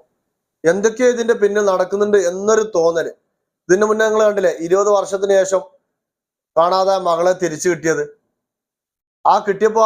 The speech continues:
അവരുടെ ആ മുഖത്തുള്ള സന്തോഷം, ആ നാട്ടുകാർ മൊത്തമാണ് ആ മകളെ വരവേറ്റത്. അതേപോലെ ഒരു നാൾ എന്തെങ്കിലും ഈ ദിയ ഫാത്തിമയെ തിരിച്ചു കിട്ടട്ടെ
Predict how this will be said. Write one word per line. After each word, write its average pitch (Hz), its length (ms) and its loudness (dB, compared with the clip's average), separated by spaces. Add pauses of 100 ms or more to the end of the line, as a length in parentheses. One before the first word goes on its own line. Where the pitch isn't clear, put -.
(160)
അവരുടെ 208 280 0
ആ 190 260 -2
മുഖത്തുള്ള 190 520 0
സന്തോഷം, 185 460 -2
ആ 196 100 2 (140)
നാട്ടുകാർ 190 540 0
മൊത്തമാണ് 190 640 0 (760)
ആ 160 100 4 (140)
മകളെ 170 300 0 (800)
വരവേറ്റത്. 160 640 0 (560)
അതേപോലെ 190 540 2 (180)
ഒരു 180 160 2
നാൾ 196 200 0 (140)
എന്തെങ്കിലും 196 480 -2
ഈ 185 40 0
ദിയ 175 380 0
ഫാത്തിമയെ 185 420 -2 (100)
തിരിച്ചു 160 340 -6
കിട്ടട്ടെ 185 540 0